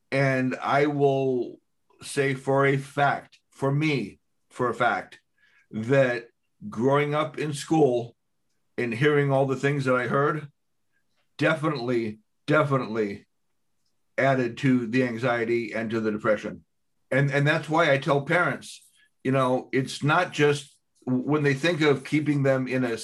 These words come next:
in a good, healthy environment, they think of home. But it can be the business place, it can be school, it can be social groups,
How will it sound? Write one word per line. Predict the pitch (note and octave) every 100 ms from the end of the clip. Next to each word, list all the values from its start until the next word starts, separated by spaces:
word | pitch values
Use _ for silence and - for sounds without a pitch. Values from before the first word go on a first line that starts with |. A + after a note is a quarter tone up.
| -
in | C3+ A#2+
a | G#2+
good, | A2 C3 B2+ A#2 A#2 -
healthy | B2+ C3+ C3+
environment, | B2+ A#2+ B2+ C3+ E3 E3+ - _ _ _ _ -
they | C3 C#3
think | C3 A#2+
of | B2+
home. | - C#3 A#2 E2+ E2+ _ _ _ _ _ _ _ _ _ _ _ _ _ -
But | C3 B2+ A#2+ - _ _ _ _ _ -
it | C#3 C3+
can | C#3
be | C3+ C#3
the | C3
business | D3 D3+ C#3 C3
place, | A#2 A2 F#2+ - -
it | G#2+
can | B2+ B2
be | B2+
school, | - - D#3+ C3+ A2+ G#2 G2 -
it | G#2+
can | A#2+
be | B2 B2
social | C#3+ D#3 C3 A#2+
groups, | G#2+ G2+ - - - -